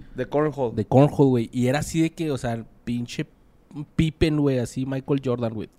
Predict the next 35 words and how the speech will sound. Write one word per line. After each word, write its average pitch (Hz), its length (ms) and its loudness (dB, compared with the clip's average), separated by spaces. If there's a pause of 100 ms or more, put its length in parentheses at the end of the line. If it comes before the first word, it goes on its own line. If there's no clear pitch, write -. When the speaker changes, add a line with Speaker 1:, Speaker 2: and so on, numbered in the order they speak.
Speaker 2:
Ta, - 280 -10
Speaker 1:
Tras, 127 320 0
Speaker 2:
ta, - 80 -6
Speaker 1:
una 151 140 -2
tras 135 240 -4
otra, 120 320 -4
Speaker 2:
tras 107 160 -14
Speaker 1:
tras - 60 -14
otra. 101 220 -12
Speaker 2:
No 117 120 -6
fallaban, 135 540 -4
güey. 98 120 -14 (140)
Speaker 1:
¿Cómo 208 200 0
no 226 80 0
has 226 60 -4
visto 262 220 -4
las 294 160 0
carreras 220 400 2
esas 262 220 -6
de 233 80 4
Red 180 240 2
Bull, 233 340 0
güey? 262 260 -4 (560)
En, 156 300 2
en 165 140 2
carritos, 185 720 0 (580)
que 160 160 -6
tie-, - 160 -2
<laughs> 165 600 -8
son, 170 200 -4
son 175 160 -2
circuitos 196 600 -4
o 180 60 -4
son 160 240 -2
saltos, 170 600 -4